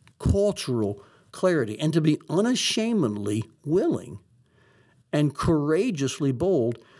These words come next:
in your stance on what the Bible teaches in these, uh, really important issues, such as gender,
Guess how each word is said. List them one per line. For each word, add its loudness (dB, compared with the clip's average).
in 2
your 4
stance 0
on 0
what 2
the 2
Bible -2
teaches 0
in 0
these, 0
uh, 2
really 2
important 2
issues, -2
such 2
as 0
gender, -2